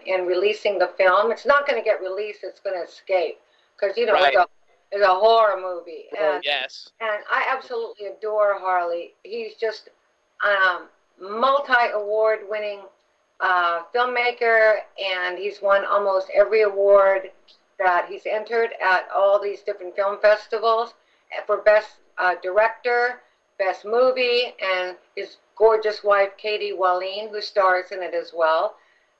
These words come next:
Speaker 1: um, is, uh, winning left and right, too. So
Speaker 2: We
Speaker 1: it's
Speaker 2: love, we love Harley, and when the
Speaker 3: Uh,
Speaker 2: premiere comes,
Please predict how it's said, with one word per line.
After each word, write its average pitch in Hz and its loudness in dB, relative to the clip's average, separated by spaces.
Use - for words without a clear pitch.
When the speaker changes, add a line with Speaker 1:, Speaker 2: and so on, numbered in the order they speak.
Speaker 1:
um, 170 0
is, 185 -8
uh, 170 -2
winning 196 -6
left 185 0
and 190 -8
right, 175 -4
too. 180 -6
So 170 0
Speaker 2:
We 190 2
Speaker 1:
it's - -12
Speaker 2:
love, 127 0
we 202 4
love 220 6
Harley, 165 -2
and 196 -6
when 196 -4
the 196 -4
Speaker 3:
Uh, - -18
Speaker 2:
premiere 233 -2
comes, 190 -4